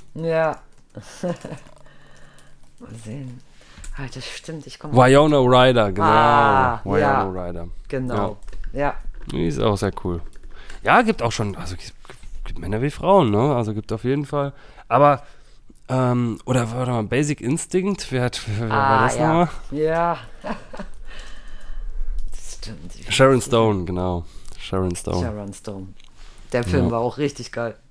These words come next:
Speaker 1: Ja.
Speaker 2: Mit Michael D-, Michael Douglas hat er ja
Speaker 1: Mit
Speaker 2: auch
Speaker 1: Michael
Speaker 2: mitgespielt.
Speaker 1: Douglas, genau.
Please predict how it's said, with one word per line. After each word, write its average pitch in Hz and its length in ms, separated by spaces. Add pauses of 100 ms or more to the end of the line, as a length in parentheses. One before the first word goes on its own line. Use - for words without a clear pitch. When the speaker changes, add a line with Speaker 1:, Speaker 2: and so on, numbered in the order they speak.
Speaker 1:
Ja. 113 160
Speaker 2:
Mit 120 120
Michael 117 320
D-, 90 120
Michael 107 320
Douglas 117 320
hat 107 100
er 101 80
ja 95 60
Speaker 1:
Mit 98 60
Speaker 2:
auch 107 40
Speaker 1:
Michael 113 140
Speaker 2:
mitgespielt. 107 500
Speaker 1:
Douglas, 143 320
genau. 131 460